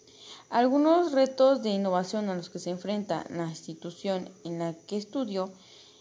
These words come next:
es que no se cuenta con un equipo de cómputo adecuado, hay falta de coordinación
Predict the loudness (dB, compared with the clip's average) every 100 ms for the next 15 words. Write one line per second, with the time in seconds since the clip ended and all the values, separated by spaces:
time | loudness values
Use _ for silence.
0 | _ _ _ _ _ _ 0 4 4 4
1 | 2 2 2 0 -2 -2 -2 0 -2 -2
2 | -2 -2 -2 -4 -8 -4 -2 -2 -2 -6
3 | -6 -2 0 0 0 4 6 6 2 -2
4 | -12 -20 _ _ 0 0 2 4 4 4
5 | 2 0 -2 0 -2 -4 -4 -4 -4